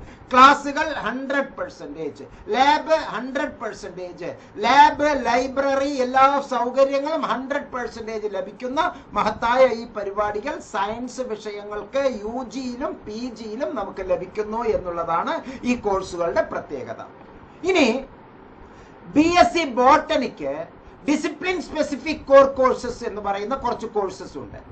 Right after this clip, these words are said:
ഡിസിപ്ലിൻ സ്പെസിഫിക് എലക്ടീവ്സ് ഉണ്ട്. എബിലിറ്റി എൻഹാൻസ്മെന്റ് കമ്പൽസറി കോഴ്സസ് ഉണ്ട്. സ്കിൽ എൻഹാൻസ്മെന്റ് കോഴ്സസ് ഉണ്ട്. ഇങ്ങനെയുള്ള ഈ ഇതെല്ലാം തന്നെ തെരഞ്ഞെടുക്കാൻ താങ്കൾക്ക്, ഏഹ്, വളരെ ബുദ്ധിമുട്ടുണ്ട് എന്നുള്ളത് മുബാറക് മാഷ് ആദ്യമേ മനസ്സിലാക്കുന്നു.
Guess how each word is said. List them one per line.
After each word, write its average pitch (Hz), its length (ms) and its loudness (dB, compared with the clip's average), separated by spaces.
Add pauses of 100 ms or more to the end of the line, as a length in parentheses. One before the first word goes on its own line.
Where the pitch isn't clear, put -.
(500)
ഡിസിപ്ലിൻ 311 460 -2
സ്പെസിഫിക് 277 600 -4
എലക്ടീവ്സ് 277 720 -2
ഉണ്ട്. 120 420 -12 (440)
എബിലിറ്റി 359 400 -2
എൻഹാൻസ്മെന്റ് 311 920 0
കമ്പൽസറി 311 760 2
കോഴ്സസ് 220 560 -4
ഉണ്ട്. 110 200 -12 (420)
സ്കിൽ 392 320 6
എൻഹാൻസ്മെന്റ് 240 800 2
കോഴ്സസ് 180 500 -6
ഉണ്ട്. 110 180 -14 (320)
ഇങ്ങനെയുള്ള 330 540 4
ഈ 302 160 4
ഇതെല്ലാം 302 760 0
തന്നെ 285 160 0 (120)
തെരഞ്ഞെടുക്കാൻ 277 640 0 (100)
താങ്കൾക്ക്, 254 500 2
ഏഹ്, 220 400 4
വളരെ 226 460 4
ബുദ്ധിമുട്ടുണ്ട് 302 720 0
എന്നുള്ളത് 269 640 2
മുബാറക് 240 460 2
മാഷ് 240 260 -2
ആദ്യമേ 226 400 0
മനസ്സിലാക്കുന്നു. 226 840 -4